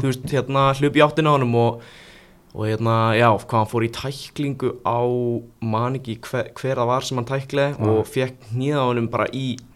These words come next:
Speaker 1: beint í andlitið.
Speaker 2: Mm. Ég heyrði að hann væri bara kynferðisbrotinn,
Speaker 1: Já,
Speaker 2: sko, eftir
Speaker 1: og hann, já, talaði um eftir leik, hann að Fúsi, hann að veri eitthvað bólnaði svakalega í, í kinnbeininu eftir leik,
Speaker 2: Já.
Speaker 1: en það voru engin, engin, engin um heilarýsting samt.
Speaker 2: Ég veit ekki hvað þetta er, er hann,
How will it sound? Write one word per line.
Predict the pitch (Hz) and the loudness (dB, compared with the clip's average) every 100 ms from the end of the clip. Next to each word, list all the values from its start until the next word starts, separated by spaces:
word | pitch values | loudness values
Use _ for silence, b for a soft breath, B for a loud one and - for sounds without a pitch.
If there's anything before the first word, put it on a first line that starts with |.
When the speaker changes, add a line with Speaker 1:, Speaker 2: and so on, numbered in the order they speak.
| - | -8
Speaker 1:
beint | 147 143 135 | -6 -4 -2
í | |
andlitið. | 131 123 101 - - - | -2 -2 -6 -8 -16 -8
Speaker 2:
Mm. | 104 95 107 B B B _ | -6 -6 -10 B B B _
Ég | 104 | -2
heyrði | 104 120 | 2 4
að | 143 | 4
hann | 127 | 4
væri | 120 113 | 4 4
bara | 113 107 101 98 | 4 4 4 4
kynferðisbrotinn, | 170 220 320 - 143 113 - | 4 4 2 2 2 2 -2
Speaker 1:
Já, | 113 110 | -2 2
Speaker 2:
sko, | 101 90 | 2 2
eftir | 135 117 127 | 0 4 6
Speaker 1:
og | |
hann, | 120 117 | 6 4
já, | 120 123 | 2 2
talaði | 123 127 127 | 2 2 2
um | 127 | 0
eftir | 127 135 | -2 -4
leik, | 135 | -2
hann | 127 127 | -2 -4
að | 135 | -4
Fúsi, | 143 139 | -4 -4
hann | 135 131 | -2 0
að | 131 | 0
veri | 127 135 131 | 2 2 0
eitthvað | - 135 - 123 | -4 -8 -8 -4
bólnaði | - 143 147 143 143 | 4 4 6 2 2
svakalega | 151 151 143 113 | 2 2 2 0
í, | 139 139 - | -4 -6 -4
í | |
kinnbeininu | 139 151 160 151 147 | -2 2 2 2 0
eftir | 147 | 2
leik, | 156 147 | 2 0
Speaker 2:
Já. | - | 0
Speaker 1:
en | 110 | 2
það | 117 117 | 4 4
voru | 123 | 4
engin, | 123 127 - | 0 -6 -6
engin, | - 135 - 131 | -4 -4 -4 -6
engin | 135 135 131 | -2 -2 -2
um | - | -2
heilarýsting | 131 151 156 156 151 143 | 2 4 4 2 -2 -6
samt. | 113 - - | -8 -14 -4
Speaker 2:
Ég | 110 | 2
veit | 117 | 4
ekki | 139 139 | 4 4
hvað | 131 | 4
þetta | 165 | 6
er, | 110 104 | 6 6
er | 107 | 6
hann, | 107 | 4